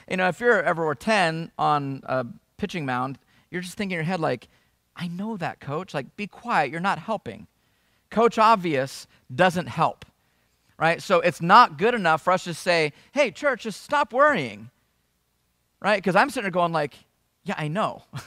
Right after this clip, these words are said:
<laughs> I know that's wrong. Help me learn how to stop worrying, though. Tell me what to do to make the adjustment." So a better baseball coach goes out to the mound and he says, "Hey, you're doing this.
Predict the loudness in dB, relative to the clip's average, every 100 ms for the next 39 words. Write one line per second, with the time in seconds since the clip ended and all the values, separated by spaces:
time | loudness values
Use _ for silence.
0 | -18 -20 _ -20 _ _ _ -2 0 4
1 | 4 4 0 0 -2 -2 -6 -18 -20 _
2 | _ _ 4 6 6 4 -2 -2 0 2
3 | 0 2 6 6 4 -6 0 0 2 2
4 | 2 2 -2 -6 -10 -12 -16 _ _ _
5 | _ _ 4 4 4 2 0 0 -6 -6
6 | -4 -2 -2 -2 -6 -6 0 0 0 -8
7 | -4 -2 -2 -6 -18 -8 6 6 6 4
8 | 2 0 0 -2 -2 -4 -2 -2 -4 -2
9 | 0 2 0 -4 -6 -6 -2 -2 -2 -4
10 | -6 -2 -4